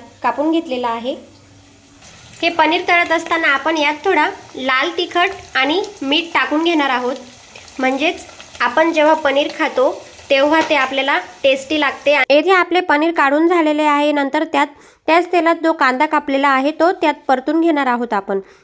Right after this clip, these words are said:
सोनेरी रंग येईपर्यंत त्यात परतून घेणार आहोत आणि नंतर टोमॅटो देखील टाकून आपण ते परतून घेणार आहोत. इथे आपण कांदा आणि टोमॅटो परतत असताना त्यात थोडेसे मीठ घातलेले आहे, तर मीठ घातल्यामुळे आपल्या भाजीला चव देखील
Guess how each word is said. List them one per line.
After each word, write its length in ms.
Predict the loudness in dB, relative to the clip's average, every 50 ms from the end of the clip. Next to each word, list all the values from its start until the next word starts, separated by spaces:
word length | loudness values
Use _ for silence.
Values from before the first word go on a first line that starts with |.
| _ _ 0
सोनेरी 340 | 2 4 4 4 4 4 2
रंग 220 | 2 2 2 2
येईपर्यंत 540 | 2 2 0 0 0 0 0 0 0 0 -2
त्यात 200 | -2 -2 -2 -2 -2 -4
परतून 340 | -4 -4 -2 -2 0 0 2
घेणार 240 | 2 0 0 0 -2
आहोत 240 | -2 -2 -2 -2 -2
आणि 180 | -2 0 0
नंतर 320 | 0 0 0 0 0 -2 0
टोमॅटो 420 | 2 2 2 2 2 0 0 -2
देखील 320 | -2 -2 -4 -4 -4 -4 -2
टाकून 340 | -2 -4 -2 -2 -2 -2
आपण 280 | 0 -2 0 0 0 -2 -2 -6 -16 -20 -20 _ _ _
ते 80 | -2 0
परतून 400 | 2 2 0 2 0 -2 -2 0
घेणार 260 | 0 0 0 -2 -4
आहोत. 240 | -4 -6 -8 -10 -12 -14 -18 _ _ _ _ _ _ _ _ _ _ _ _ _ -6
इथे 80 | -4
आपण 260 | -4 -2 -2 -2 -2
कांदा 340 | -2 -2 -2 -2 0 0 0
आणि 220 | 0 0 0 -2 -2 0
टोमॅटो 320 | 0 0 0 0 0 0 -2
परतत 440 | 0 -2 -2 -2 -2 -2 -2 0
असताना 400 | 0 -2 -2 -4 -6 -4 -4 -4
त्यात 200 | -4 -2 -2 -2 -2 -2
थोडेसे 340 | -2 -2 -2 0 0 -2 -2
मीठ 260 | 0 0 -2 -2 0
घातलेले 420 | 0 0 0 0 0 -2 -2 0
आहे, 320 | 0 0 0 0 -2 -4 -4 -6 -10 -20 -20 _ _ 0
तर 100 | 0 2
मीठ 220 | 2 2 0 0
घातल्यामुळे 640 | 0 -2 -2 -2 -2 -2 -2 0 2 2 2 2
आपल्या 260 | 0 -2 -2 -2 -2 -2
भाजीला 380 | -2 -2 -2 -2 -2 -2 -2
चव 300 | -2 -2 -2 0 0 2
देखील 320 | 0 0 -2 -2 -4 -4